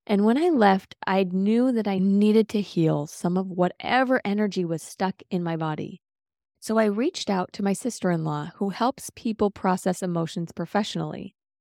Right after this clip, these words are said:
And I sent her a message and said, "Hey, I really feel energy stuck in my body.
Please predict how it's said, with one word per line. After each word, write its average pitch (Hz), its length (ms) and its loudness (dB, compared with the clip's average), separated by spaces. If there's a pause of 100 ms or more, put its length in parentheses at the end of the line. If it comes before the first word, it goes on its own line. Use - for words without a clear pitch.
(380)
And 190 120 0
I 202 60 4
sent 262 280 -6
her 294 100 -2
a 277 60 0
message 196 400 -2
and 180 140 -4
said, 175 320 -2
"Hey, 233 400 0 (140)
I 196 120 -2
really 202 540 0
feel 185 380 -4
energy 185 380 -4
stuck - 320 -4
in 185 80 -2
my 180 120 -2
body. 175 460 -2